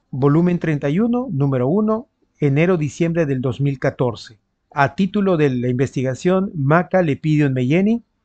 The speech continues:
una revisión sobre sus propiedades biológicas. Y aquí se encuentran las, los científicos y las universidades que soportaron este estudio. Facultad de Ciencias y Filosofía, Universidad Peruana Cayetano Heredia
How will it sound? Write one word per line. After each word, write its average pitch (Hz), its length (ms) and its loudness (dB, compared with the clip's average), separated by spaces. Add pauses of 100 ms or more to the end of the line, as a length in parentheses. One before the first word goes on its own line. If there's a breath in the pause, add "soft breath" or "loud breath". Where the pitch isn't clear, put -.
(120)
una 156 220 0
revisión 156 500 -2
sobre 151 240 -2
sus - 220 -10
propiedades 135 840 -4
biológicas. 127 1200 -2 (600)
Y 147 160 -4
aquí 139 200 -4
se 160 120 -6
encuentran 147 460 -2
las, - 520 -6 (420)
los 131 140 -2
científicos 190 720 -2
y 170 100 0
las 147 220 2
universidades 147 1300 0
que 147 100 -2
soportaron 156 720 0
este 156 440 -2 (120)
estudio. 123 680 -2 (640)
Facultad 143 540 -2
de 151 140 -2
Ciencias 165 460 -2
y 165 40 -6
Filosofía, 147 540 -2
Universidad 135 540 -2
Peruana 143 340 -2
Cayetano 127 500 -2
Heredia 175 460 0